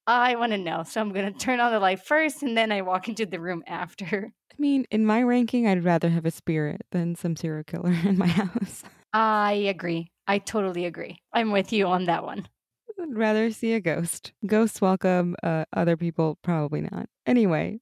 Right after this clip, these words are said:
Speaker 2: look, Gawain runs in. He runs in and we get, like, a little breakdown of what happened at the tavern tonight. <laughs>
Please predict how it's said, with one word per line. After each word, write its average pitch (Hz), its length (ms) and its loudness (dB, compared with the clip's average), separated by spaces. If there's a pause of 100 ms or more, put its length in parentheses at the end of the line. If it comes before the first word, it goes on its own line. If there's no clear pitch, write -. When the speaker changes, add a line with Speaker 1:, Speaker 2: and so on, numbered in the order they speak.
Speaker 2:
look, 165 320 -2 (260)
Gawain 214 400 2
runs 190 300 2
in. 170 340 0 (280)
He 277 160 2
runs 202 280 0
in 202 80 2
and 196 60 4
we 190 80 2
get, 185 180 4
like, 202 140 -4
a - 20 -4
little 196 220 2
breakdown 190 880 0 (500)
of 208 160 -2
what 185 220 4
happened 175 380 2
at 170 100 -2
the 185 80 -4
tavern 170 420 0
tonight. 208 420 -2
<laughs> 262 60 4